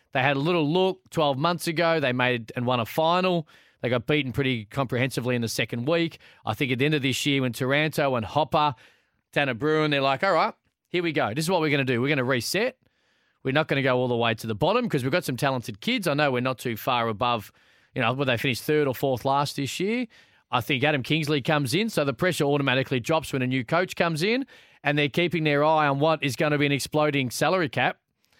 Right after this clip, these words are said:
in two thousand and twenty-five when the C B A gets all signed off and, uh, the broadcast deal kicks in. So I think they'll use this next couple of years.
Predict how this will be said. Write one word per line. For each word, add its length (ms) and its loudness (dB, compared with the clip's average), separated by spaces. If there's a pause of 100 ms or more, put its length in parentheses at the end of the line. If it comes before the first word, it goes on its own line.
(200)
in 120 -2
two 200 0
thousand 400 0
and 100 -4
twenty-five 600 -2
when 100 -2
the 80 -2
C 200 0
B 140 -2
A 240 2
gets 280 -4
all 120 0
signed 300 0
off 220 0
and, 260 0
uh, 140 2
the 80 -2
broadcast 520 -2
deal 280 -2 (340)
kicks 280 -6
in. 160 0
So 180 0
I 240 0
think 240 -6
they'll 140 2
use 340 -2
this 200 -4
next 220 -4
couple 240 -4
of 60 -2
years. 460 -2